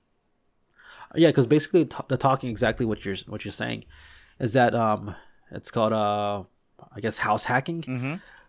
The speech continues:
Speaker 1: Whereas, like, um, you rent, like, a duplex or, um, a house that has separate levels.
Speaker 2: Mm-hmm.
Speaker 1: Rent out the, the one top unit. That unit pays for your shit.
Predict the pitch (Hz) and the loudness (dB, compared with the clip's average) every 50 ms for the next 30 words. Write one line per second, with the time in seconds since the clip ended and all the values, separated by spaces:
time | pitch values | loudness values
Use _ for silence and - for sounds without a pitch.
0 | _ - 127 123 120 117 120 120 107 101 113 107 104 - 107 104 101 101 107 107 | _ 0 2 4 4 4 4 2 2 2 0 0 0 0 0 0 -2 -2 -4 -2
1 | 117 113 117 120 117 - 98 107 110 98 - 113 113 110 - 123 117 113 107 - | 0 2 2 0 0 -2 -4 -6 -6 -4 -2 -4 -4 0 2 2 2 2 2 -2
2 | - - - 110 110 107 104 101 101 101 92 - - - - - - - 101 101 | -4 -4 -2 0 0 0 0 0 -2 -4 -6 -8 -12 -14 -14 -14 -8 -6 -4 -4
3 | 98 95 95 95 - 98 107 107 107 104 101 - - - 101 98 101 104 98 - | -4 -4 -4 -4 -2 0 2 2 2 2 0 -4 -4 -2 -2 -2 -2 -2 -4 -2
4 | - 110 - - 98 90 - - - 101 110 110 110 110 110 110 - 117 117 117 | -4 -4 -4 -4 -6 -6 -8 -10 -8 -6 -4 -2 -2 -2 -4 -4 -6 -8 -6 -4
5 | 113 104 110 104 98 - - _ 104 101 104 113 131 123 - _ - - 113 101 | -2 -2 0 -2 -2 -4 -8 _ -14 -14 -14 -18 -20 -20 -20 _ -6 -6 -4 -4
6 | 104 110 101 - - 110 107 104 107 107 113 110 120 117 113 - _ - - _ | -2 -6 -6 -6 -6 -6 -6 -6 -6 -8 -6 -4 -2 -4 -4 -6 _ -20 -20 _
7 | _ _ _ _ - 110 113 113 113 107 - 120 113 104 - - 101 101 104 - | _ _ _ _ -6 -4 -2 -2 -4 -4 -2 -2 -2 -2 -4 -6 -4 -4 -4 -4
8 | - - 107 104 104 - - | -4 -4 -2 -2 -4 -6 -10